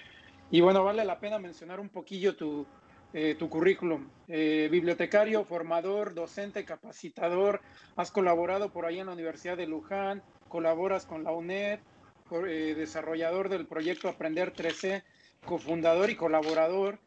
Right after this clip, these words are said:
eh, máster en redes sociales, y bueno, como, como yo te conocí por ahí dando algunos cursos en el ibi, eh, también has, has tenido ahí una formación en ciencias de la comunicación por parte de la uba, y bueno, te encuentras hoy en día en Luján, Argentina.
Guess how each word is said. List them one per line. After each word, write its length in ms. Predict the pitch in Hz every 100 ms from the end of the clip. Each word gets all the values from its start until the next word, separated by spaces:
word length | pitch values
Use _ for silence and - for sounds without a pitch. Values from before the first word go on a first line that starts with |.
| - - - -
eh, 260 | 160 160
máster 420 | 160 185 190 202 180
en 100 | 165
redes 260 | 180 180
sociales, 540 | - 151 202 214 202 185
y 20 |
bueno, 240 | 185 202
como, 480 | 170 165 160 156 151
como 220 | 160 156
yo 100 | 175
te 140 | 185 160
conocí 320 | 160 156 196
por 160 | 175
ahí 100 | 170
dando 240 | 175 185 185
algunos 340 | 170 185 170
cursos 460 | - 196 170 165 -
en 120 | 151
el 120 | 151
ibi, 420 | 170 190 190 190 175 - - - -
eh, 520 | 160 156 156 156 151 143
también 320 | 175 165 185 190
has, 400 | 180 - - -
has 360 | 202 180 - -
tenido 360 | 185 185 190
ahí 100 | 190
una 160 | 190 196
formación 800 | - 165 156 156 - 185 190 - _ - - -
en 160 | 160
ciencias 340 | 156 208 196 170
de 80 | 165
la 120 | 160
comunicación 720 | 160 156 156 151 156 185 185
por 160 | 180 -
parte 280 | 185 180 175
de 120 | 160
la 160 | 156
uba, 420 | 170 190 196 196 202 - - _
y 80 | 175
bueno, 260 | 165 175 165
te 60 |
encuentras 440 | 156 170 190 190 185
hoy 140 | 185
en 120 | 175
día 340 | 175 185 175 -
en 180 | 165 156
Luján, 340 | 156 156 196
Argentina. 600 | 185 160 165 151 180 165